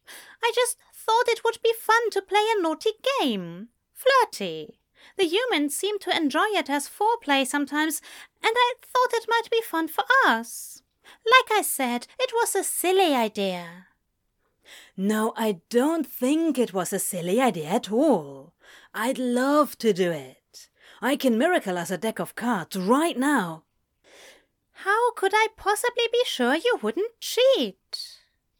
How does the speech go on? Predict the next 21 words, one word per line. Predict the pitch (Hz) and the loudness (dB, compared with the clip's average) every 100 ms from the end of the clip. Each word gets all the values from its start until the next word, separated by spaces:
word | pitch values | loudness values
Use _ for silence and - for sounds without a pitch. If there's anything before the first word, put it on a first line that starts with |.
| _ _ _ _ _ _ | _ _ _ _ _ _
Crowley | - 240 302 175 | 0 4 4 2
was | 156 151 160 | -4 -6 -6
stung. | - - 202 196 165 160 175 180 _ _ _ _ _ _ _ | -4 2 4 4 -2 -12 -16 -20 _ _ _ _ _ _ _
"You | - 226 277 | 2 4 4
think | - 220 220 | 2 0 2
I'd | 208 - | 0 -2
cheat | - - 180 196 190 | -8 -4 0 0 0
you?" | 202 240 285 330 240 - _ _ _ _ _ _ _ - - _ _ _ | 2 4 4 2 -4 -12 _ _ _ _ _ _ _ -20 -20 _ _ _
Aziraphale | 190 190 220 247 185 170 175 170 | 2 4 6 8 6 4 -2 -2
softened. | - 226 220 - 165 - - - - _ _ - - _ 494 453 | 2 2 2 -2 -6 -8 -18 -20 -20 _ _ -20 -20 _ -4 2
"No, | 311 240 226 214 214 - - | 4 2 0 -6 -12 -4 0
I | 494 | 2
don't | 453 415 294 262 | 2 -2 -4 -2
really. | 302 330 311 226 196 190 196 - _ | 0 2 0 -2 -6 -12 -18 -20 _
I'm | 440 415 240 | 0 2 0
sorry. | - 226 220 196 190 208 - | -2 0 2 0 -4 -8 -2
That | 480 440 | 0 2
was | 427 | 2
rude | 349 320 427 403 | 2 2 4 2
of | 254 - | 0 -6
me. | 175 165 170 | -12 -12 -20